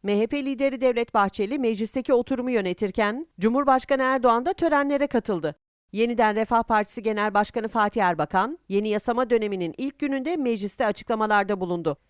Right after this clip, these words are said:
C N N Türkiye konuşan ve altı bin iki yüz seksen dört sayılı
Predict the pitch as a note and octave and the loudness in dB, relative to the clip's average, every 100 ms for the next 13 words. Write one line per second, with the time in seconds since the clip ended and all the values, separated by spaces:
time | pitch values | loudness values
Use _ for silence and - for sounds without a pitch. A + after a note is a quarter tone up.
0 | _ - A3+ G#3 G#3+ G#3+ A3+ C#4 C4+ C4 | _ -2 0 0 -2 -4 -4 -4 -2 -4
1 | A#3+ B3 C4+ F4 A#3+ A#3 G#3+ A3+ C4+ C4 | 0 0 0 -6 -4 2 2 2 0 -6
2 | B3 C#4 - C4 - B3 B3 A#3+ - F#3+ | -4 -4 -2 -4 0 0 0 0 -2 -2
3 | D#3+ | -2